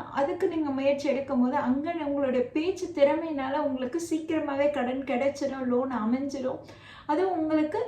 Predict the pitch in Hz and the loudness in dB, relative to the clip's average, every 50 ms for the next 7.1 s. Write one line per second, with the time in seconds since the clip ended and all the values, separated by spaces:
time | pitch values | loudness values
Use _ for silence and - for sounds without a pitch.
0 | - - - 302 285 285 294 302 302 294 294 254 277 277 269 269 302 359 427 - | -6 -8 -2 4 6 6 6 6 4 4 4 4 4 2 2 0 -2 -6 -6 -8
1 | - - - - - - 311 359 403 427 427 427 440 427 415 - - - 403 415 | -12 -18 -18 -18 -6 -6 -4 -4 -2 -2 2 2 4 4 4 0 0 0 0 2
2 | 370 339 320 311 311 311 320 320 320 320 320 - 311 285 277 269 285 - - 311 | 2 0 0 0 2 2 2 2 2 0 -2 0 0 0 0 0 0 0 -2 -2
3 | 311 294 285 269 269 254 254 247 247 247 240 240 254 294 294 254 220 220 233 240 | 0 0 -2 0 0 2 4 4 4 4 4 4 2 2 0 0 0 0 0 -2
4 | 240 - 240 220 - - - - - - - 254 269 320 370 381 370 311 285 - | -2 -4 -6 -8 -8 -12 -18 -20 -20 -12 -4 -2 -2 0 0 0 0 -2 -2 -2
5 | - - - - - _ _ - _ _ _ - - - _ - 262 254 285 330 | -4 -10 -14 -18 -20 _ _ -20 _ _ _ -20 -20 -20 _ -2 -2 0 0 2
6 | 403 415 427 - 359 320 285 277 285 320 349 359 330 311 277 262 302 311 - - | 2 2 0 2 2 2 2 2 2 2 0 0 -2 -2 0 0 0 -2 -2 -4
7 | 294 | -4